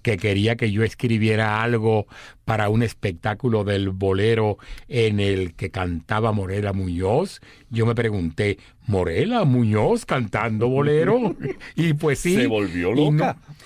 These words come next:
Speaker 1: y no solamente cantaba bolero, sino cómo cantaba
Speaker 2: Cómo
Speaker 1: los
Speaker 2: cantaba
Speaker 1: boleros.
Speaker 2: bolero.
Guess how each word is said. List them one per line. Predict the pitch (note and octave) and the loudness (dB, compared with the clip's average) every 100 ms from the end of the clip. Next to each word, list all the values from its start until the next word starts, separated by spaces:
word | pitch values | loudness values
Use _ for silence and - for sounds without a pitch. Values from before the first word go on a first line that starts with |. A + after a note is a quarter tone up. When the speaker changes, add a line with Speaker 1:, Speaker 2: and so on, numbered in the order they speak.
| D#4+ | -4
Speaker 1:
y | D3 D3 | 0 2
no | D3 D3+ | 2 0
solamente | D3+ F#3+ G#3 G3+ G3 F#3+ A3+ | 0 0 0 -2 -4 -2 -2
cantaba | A#3 G#3 F#3 E3 | 0 0 0 2
bolero, | C#3+ C3+ B2+ C#3+ | 2 2 2 2
sino | D3+ D3+ C#3 | 2 2 0
cómo | A#2 C#3 F#3+ A#3+ A3+ | 2 2 2 4 2
cantaba | F#3+ D3+ B2+ A#2 C#3+ | 2 0 0 0 0
Speaker 2:
Cómo | C#3 C3+ | 2 2
Speaker 1:
los | G#2 | 0
Speaker 2:
cantaba | |
Speaker 1:
boleros. | G#2+ G#2+ - A2+ | 0 0 0 0
Speaker 2:
bolero. | D2+ C#2 | -2 -6